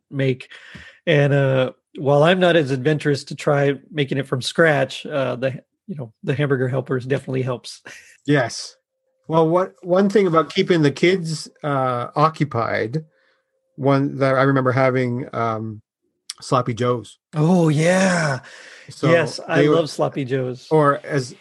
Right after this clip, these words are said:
Speaker 2: as one commercial says, a manwich. <laughs>
Speaker 1: Ma-, manwich, yeah. That's,
Speaker 2: <laughs>
Speaker 1: well, th-, uh, that was the brand, wasn't it? Manwich?
Speaker 2: Yeah, that was
Speaker 1: Yeah.
Speaker 2: the brand.
Speaker 1: Okay.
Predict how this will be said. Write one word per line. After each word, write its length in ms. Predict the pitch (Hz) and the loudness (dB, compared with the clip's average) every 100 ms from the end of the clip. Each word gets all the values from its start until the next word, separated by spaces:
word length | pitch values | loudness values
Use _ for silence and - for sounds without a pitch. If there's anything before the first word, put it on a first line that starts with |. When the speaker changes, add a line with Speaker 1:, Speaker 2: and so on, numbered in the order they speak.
| - | -4
Speaker 2:
as 200 | 139 127 | -4 -2
one 240 | 135 143 | 0 0
commercial 460 | 131 143 139 135 123 | 0 2 2 0 -2
says, 300 | 131 120 131 | -2 -2 -4
a 80 | 131 | -6
manwich. 680 | 123 123 131 117 139 - - _ _ | -4 -4 -4 -4 -6 -8 -20 _ _
<laughs> 260 | - _ - | -20 _ -2
Speaker 1:
Ma-, 80 | 170 - 196 - - | -2 0 -2 -2 -2
manwich, 500 | 156 147 147 139 - | -2 0 0 -2 -2
yeah. 360 | 143 139 143 196 | -2 0 0 2
That's, 300 | 151 - - | 2 0 -2
Speaker 2:
<laughs> 440 | 202 - 185 - | -4 -4 -8 -2
Speaker 1:
well, 180 | 185 196 | 0 0
th-, 160 | 156 | 0
uh, 240 | 214 190 170 | 0 2 2
that 160 | 175 220 | 2 0
was 120 | 214 | -4
the 80 | 160 | -2
brand, 420 | 165 214 160 131 | -2 0 -2 -4
wasn't 240 | 151 170 | -6 -6
it? 100 | 202 | -10
Manwich? 340 | 147 156 185 196 | -8 -8 -4 0
Speaker 2:
Yeah, 180 | 156 147 | 2 4
that 140 | 160 | 2
was 120 | 170 | 2
Speaker 1:
Yeah. 100 | 160 | 2
Speaker 2:
the 20 | 135 | 0
brand. 380 | 147 139 127 | 0 0 -2
Speaker 1:
Okay. 100 | 131 | 0